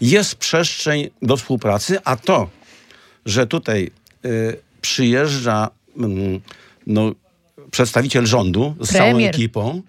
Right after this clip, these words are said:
Speaker 2: Cały premier,
Speaker 1: Cały
Speaker 2: nowy
Speaker 1: premier, sa-,
Speaker 2: premier
Speaker 1: sa-,
Speaker 2: nowego rządu.
Speaker 1: no, premier nowego rządu, to jest też sygnał i informacja dla, e, mediów, e, w,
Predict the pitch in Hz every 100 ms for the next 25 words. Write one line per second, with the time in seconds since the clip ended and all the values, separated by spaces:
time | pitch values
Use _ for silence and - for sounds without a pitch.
0 | _ - 156 190 226 185 - 196 214 240
1 | 214 135 131 - - 123 - 240 - 147
2 | 196 214 196 185 196 185 214 240 233 170
3 | 127 120 127 135 135 127 123 127 117 117
4 | 104 104 160 190 - - - 151 139 190
5 | - - - 117 143 - - - 170 156
6 | 165 160 175 202 233 233 202 117 98 156
7 | 165 - - _ 117 113 127 127 139 156
8 | - _ 135 135 127 127 120 - - -
9 | - 131 196 240 113 110 151 - 120 113
10 | 113 - 104 101 101